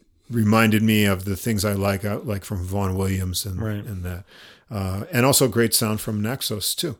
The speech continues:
Speaker 1: Uh, real ear candy America classical recording there.
Speaker 2: Y-, yeah, I'm gonna repeat something that I said on that episode. I think
Speaker 1: Mm.
Speaker 2: that America's great, like, gift to the world <laughs> is our optimism.
Speaker 1: Yeah.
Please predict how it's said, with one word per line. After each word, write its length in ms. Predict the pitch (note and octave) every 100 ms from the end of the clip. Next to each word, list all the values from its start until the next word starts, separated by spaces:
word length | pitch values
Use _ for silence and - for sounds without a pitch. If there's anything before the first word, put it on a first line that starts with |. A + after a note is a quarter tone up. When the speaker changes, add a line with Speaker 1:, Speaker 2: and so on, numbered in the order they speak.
| _
Speaker 1:
Uh, 140 | C#3 A2
real 220 | A2 A#2+ -
ear 220 | D3+ D3 D3+
candy 440 | - C#3+ C3 C3+
America 680 | A2 B2 B2+ B2 B2 A#2 - -
classical 440 | B2 G#2+ - A2
recording 460 | G#2+ - A2+ G#2+ F2+
there. 80 | G#2
Speaker 2:
Y-, 80 | D3+ -
yeah, 240 | D3 D3 D3+
I'm 120 | F#3+
gonna 180 | G#3+ F#3
repeat 480 | C3+ - D#3 D#3
something 460 | - - B2 C3 A2
that 100 | G#2
I 100 | A2+
said 440 | - - C3 B2 -
on 220 | - A#2 A2+
that 180 | G#2 -
episode. 680 | A#2 - - G#2 F#2+ F#2+ -
I 140 | A2
think 340 | A#2+ - F3+ A#2
Speaker 1:
Mm. 140 | G2+
Speaker 2:
that 300 | A#2+ G#2+ - _ _ _ -
America's 520 | B2 D3+ D#3 C3+ A2
great, 480 | - A#2 B2+ C3 _ _ _
like, 300 | A#2+ G#2+ F2+ - A2+ G2
gift 440 | C#3 C#3+ - - -
to 120 | C3
the 100 | A2+
world 560 | G#2 A2+ B2+ B2+ G#2+ - - - -
<laughs> 260 | - _
is 160 | C#3+ C3
our 300 | B2+ A#2 A2 - _ _ _ -
optimism. 720 | B2+ C3+ - G#2+ G2+ F#2 F2+
Speaker 1:
Yeah. 200 | F#2+ G#2+